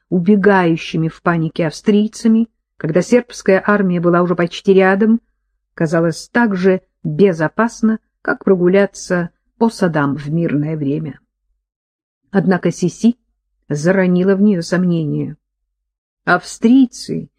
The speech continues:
не уйдут с пустыми руками», — сказала она,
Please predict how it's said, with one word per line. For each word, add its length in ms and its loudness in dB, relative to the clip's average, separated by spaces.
не 340 6
уйдут 560 2
с 120 -16
пустыми 520 -4
руками», — 540 -8
сказала 600 -12
она, 420 -6